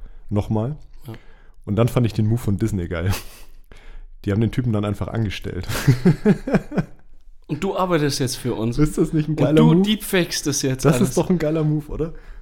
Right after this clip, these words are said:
Speaker 1: Du siehst jemanden, der es besser macht wie du und anstatt dass du den dann irgendwie verklagst wegen irgendwelchen Bildrechten oder keine Ahnung was oder was der Teufel was irgendwie
Speaker 2: Stellst
Speaker 1: gemacht
Speaker 2: ihn
Speaker 1: hat.
Speaker 2: ein.
Speaker 1: Stellst ihn einfach ein. Ist doch ein geiler
Speaker 2: Ja,
Speaker 1: Move.
Speaker 2: d-, das ist absolut intelligent auch, weißt du,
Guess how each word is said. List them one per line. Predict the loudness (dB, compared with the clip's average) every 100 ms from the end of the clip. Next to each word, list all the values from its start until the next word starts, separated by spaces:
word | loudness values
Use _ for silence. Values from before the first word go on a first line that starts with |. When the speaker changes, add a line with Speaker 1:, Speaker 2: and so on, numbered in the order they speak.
| -6
Speaker 1:
Du | -4
siehst | 0 -2 0
jemanden, | -2 -2 0
der | 2
es | 2 0
besser | 0 0
macht | 0 0 0
wie |
du | 2 0 -2 -6
und | -2
anstatt | 0 0 -2 -2
dass | -2
du | 0
den | 0
dann | 0
irgendwie | -2 -4 -2 -2 -2 -4
verklagst | -4 -6 -4 -2 -2 -4 -8 -4
wegen | -4 -4
irgendwelchen | -4 0 0 0 -4 -6 -6
Bildrechten | -2 -2 2 0 0 -2 0
oder | 2
keine | 0 -2 -2
Ahnung | -2 -2
was | -2 -4
oder | -2 -2 -2
was | -2
der | -2
Teufel | -2 -4 -4
was | -4
irgendwie | -4 0
Speaker 2:
Stellst | 0 -2
Speaker 1:
gemacht | -4 -6
Speaker 2:
ihn |
Speaker 1:
hat. | -8
Speaker 2:
ein. | -10
Speaker 1:
Stellst | -10 -6 -6 -4
ihn | -4
einfach | -4 -6
ein. | -8 -8 -12 -16 -20 -16
Ist | -10 -8
doch | -6
ein |
geiler | -6 -2
Speaker 2:
Ja, | -2
Speaker 1:
Move. | -4
Speaker 2:
d-, | -6
das | -10 -8
ist | -10 -10
absolut | -10 -6 -4 -6 -6
intelligent | -4 -2 0 0 0 0 -2 -2
auch, | -4 -4
weißt | -2 -4 -2
du, | -4 -4